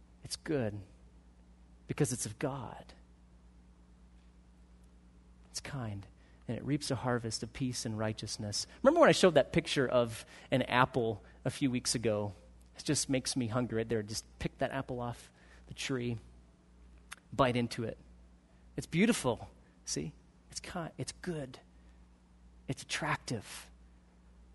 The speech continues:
And God's desire for his people is not that we just soak in a lot of truth information, but allow truth to life application to occur in us. And it's beautiful.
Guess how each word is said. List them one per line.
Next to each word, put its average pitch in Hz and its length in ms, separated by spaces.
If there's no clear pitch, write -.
And 143 100
God's 170 400
desire 170 440
for 156 160
his 135 120
people 156 500
is 160 140
not 180 220
that 165 120
we 165 140
just 165 300
soak 180 400
in 165 100
a 151 60
lot 147 200
of 117 160
truth - 440
information, 139 960
but 139 140
allow 139 460
truth - 440
to - 120
life 135 420
application 120 760
to - 60
occur - 400
in 117 120
us. - 340
And 127 100
it's 127 120
beautiful. 165 540